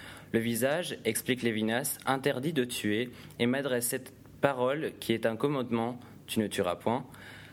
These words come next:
La relation avec autrui est éthique car c'est une relation de dialogue.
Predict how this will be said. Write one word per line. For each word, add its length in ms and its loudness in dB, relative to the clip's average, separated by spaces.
La 140 4
relation 420 2
avec 220 2
autrui 420 0
est 220 0
éthique 520 0
car 160 4
c'est 140 -2
une 120 4
relation 420 2
de 100 2
dialogue. 540 0